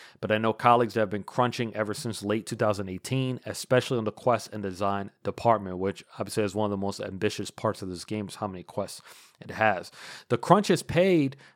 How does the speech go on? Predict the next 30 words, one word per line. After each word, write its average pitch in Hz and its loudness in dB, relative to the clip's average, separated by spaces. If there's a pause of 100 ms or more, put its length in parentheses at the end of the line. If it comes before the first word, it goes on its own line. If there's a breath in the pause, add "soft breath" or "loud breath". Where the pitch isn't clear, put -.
by 113 6
any 131 4
means 113 0
and 104 -4
paid 127 4
well 110 6
too, 143 4 (280 soft breath)
but 131 6
it 127 2
disrupts 127 4
your 135 2
work-life 120 4
balance 110 0
when 104 -8
everything's 104 -2
behind. 95 -4
People 127 0
get 123 0
eighty-five 127 2
hours 113 4
worth 110 0
of 107 -6
tasks - -6
per 107 0
week, 107 -2 (360 loud breath)
and 107 -6
your 107 4
performance 139 2
and 143 2
pay, 120 2